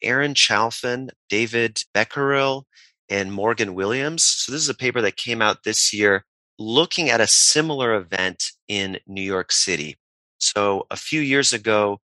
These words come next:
there was a pullback in enforcement by the New York Police Department. For about a month, there was kind of a, a, a union dispute between the police department union and the city. And through that, the department,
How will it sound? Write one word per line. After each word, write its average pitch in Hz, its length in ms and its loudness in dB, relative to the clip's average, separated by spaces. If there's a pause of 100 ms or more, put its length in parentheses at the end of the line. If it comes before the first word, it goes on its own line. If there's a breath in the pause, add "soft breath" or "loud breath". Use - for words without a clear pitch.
(180)
there 107 160 2
was 107 180 2
a 95 140 -2 (120)
pullback 117 680 2 (240)
in 101 320 -4 (540)
enforcement 107 1080 -2 (120)
by 104 280 4
the 104 100 -4
New 95 160 -8
York 110 320 -4
Police 98 320 -4
Department. 151 540 -2 (420)
For 123 220 2
about 117 300 6
a 110 80 0
month, 104 460 -2 (640)
there 110 200 4
was 107 160 0
kind 127 180 2
of 107 80 0
a, 101 160 4
a, 98 220 -4
a 104 40 2
union 147 440 -2
dispute 127 840 0 (360 loud breath)
between 107 280 -4
the 101 260 -2
police 117 200 -4
department 110 500 0
union 107 360 -4
and 92 120 -4
the 87 60 -6
city. 151 520 -2 (380)
And 104 400 -2
through 135 320 -2
that, 117 340 4
the 98 60 -10
department, 101 680 0